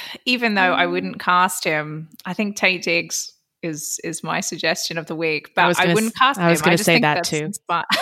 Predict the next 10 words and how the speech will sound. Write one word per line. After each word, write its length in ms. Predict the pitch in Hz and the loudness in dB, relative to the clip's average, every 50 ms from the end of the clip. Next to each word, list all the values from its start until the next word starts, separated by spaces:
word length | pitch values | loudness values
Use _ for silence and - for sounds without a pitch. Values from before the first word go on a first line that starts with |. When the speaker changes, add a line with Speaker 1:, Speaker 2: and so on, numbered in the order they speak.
| - - 622 622 | 0 -2 -2 -4
Speaker 1:
<laughs> 340 | 605 587 640 640 587 539 508 | -4 -4 -2 -2 0 0 0
Of 160 | - - - - | -2 -2 -4 -6
course 440 | 320 - - - - - - - | -2 0 0 0 0 -2 -4 0
you 260 | 359 339 349 233 226 - - - | 2 2 2 2 0 -2 -4 -4
were. 400 | 220 - - - - - - - - - _ _ _ _ _ _ _ _ _ _ _ _ _ _ _ _ _ _ - | -4 -4 -4 -4 -2 -4 -4 -4 -6 -16 _ _ _ _ _ _ _ _ _ _ _ _ _ _ _ _ _ _ -10
You're 200 | - - - 262 | -10 -8 -6 -6
so 200 | - - - - - - | -6 -4 -2 -2 0 2
annoying. 680 | 220 220 202 185 175 165 175 175 170 - - - - 254 - _ _ _ _ _ _ - - | 2 2 2 2 0 0 0 0 0 0 -2 -2 -4 -8 -10 _ _ _ _ _ _ -12 -4
<laughs> 200 | - - - - - - 427 - - 480 466 _ - 403 - _ _ _ _ _ _ _ _ _ _ _ _ _ - 571 640 640 622 - - - - - - - 427 | 0 0 0 0 2 -2 -2 -2 -2 -10 -10 _ -12 -20 -20 _ _ _ _ _ _ _ _ _ _ _ _ _ 0 0 2 2 0 -2 -6 -10 -12 -14 -12 -8 -4
Ah. 680 | 415 392 302 294 285 269 254 247 233 226 220 214 | -2 0 2 4 4 4 4 4 4 4 4 4